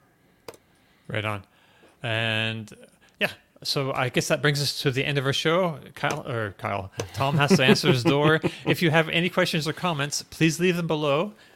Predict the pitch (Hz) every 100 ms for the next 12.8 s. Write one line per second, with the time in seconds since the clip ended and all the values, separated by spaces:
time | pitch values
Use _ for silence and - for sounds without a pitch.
0 | - 123 117 123 147 - 147 151 131 131
1 | - - 120 120 113 107 - 165 151 135
2 | 135 117 - 147 - 135 131 127 123 117
3 | 180 143 - - - - - - - 147
4 | - 131 165 170 - 120 127 135 143 -
5 | 135 226 - - 143 - 147 139 131 107
6 | - 135 117 139 196 - _ _ _ -
7 | 107 - 170 156 127 - 113 139 - -
8 | _ - 202 - 175 123 156 147 143 143
9 | 127 127 123 113 - 120 - 135 - -
10 | _ _ _ - 156 - 120 117 127 117
11 | 117 139 123 117 - 113 104 101 92 -
12 | 117 123 117 131 120 131 123 -